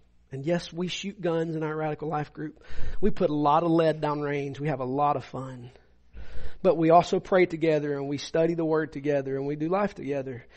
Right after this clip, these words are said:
And on that evening, there will be three members of our people group from a city in our country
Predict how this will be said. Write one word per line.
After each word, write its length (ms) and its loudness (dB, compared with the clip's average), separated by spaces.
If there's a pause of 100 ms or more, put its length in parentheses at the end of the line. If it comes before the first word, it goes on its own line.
(360)
And 260 0
on 300 4
that 280 2
evening, 480 -2
there 240 0
will 140 0
be 460 0 (180)
three 460 -4
members 480 -2
of 120 -4
our 160 -4
people 380 -6
group 380 -6 (760)
from 160 -2
a 60 0
city 420 2
in 80 2
our 140 -2
country 560 -8